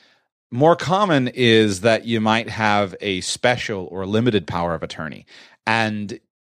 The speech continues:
these types of documents are basically created to allow you, the agent, to do something specific, or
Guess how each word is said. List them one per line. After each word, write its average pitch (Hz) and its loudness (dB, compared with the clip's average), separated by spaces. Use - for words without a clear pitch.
these 131 2
types 123 -4
of 110 -12
documents 101 -4
are 95 -2
basically 113 0
created 98 -2
to 104 -4
allow 95 2
you, 107 0
the 98 -6
agent, 131 -2
to - -6
do 139 2
something 170 -2
specific, - -6
or 117 4